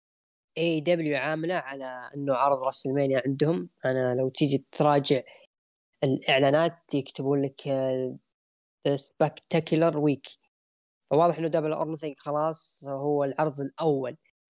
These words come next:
في اتحاد اي دبليو. عرض أو مباراة سي إم بانك وهاجمان آدم بيج هي المباراة اللي راح ترد على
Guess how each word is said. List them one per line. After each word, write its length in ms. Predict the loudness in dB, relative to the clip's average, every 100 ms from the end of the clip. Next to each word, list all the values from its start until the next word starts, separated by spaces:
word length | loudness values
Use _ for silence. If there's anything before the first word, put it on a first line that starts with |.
| _ _ _
في 360 | -4 -2 -2 -4
اتحاد 480 | -10 -6 -2 0 2
اي 240 | 2 0
دبليو. 360 | -4 -10 -14 -16 _ _ _ _ _ _ _ _ _ _ _ -4
عرض 360 | 0 2 0 -4 _ _
أو 240 | -6 -6 0
مباراة 280 | 4 4 2
سي 280 | -2 -4
إم 80 | -4
بانك 320 | -6 -8 -8
وهاجمان 400 | -6 -2 0 0
آدم 380 | -2 -2 -2 -2 0
بيج 280 | 0 0 -6 _ _ _ _ _ _ _ -2
هي 240 | 2 4 2
المباراة 500 | 0 2 4 4 2
اللي 160 | 0
راح 200 | -2 -4
ترد 320 | -6 -2 -2 -4 -18 -20 _ _ _ -6
على 640 | -2 0 0 -2 -2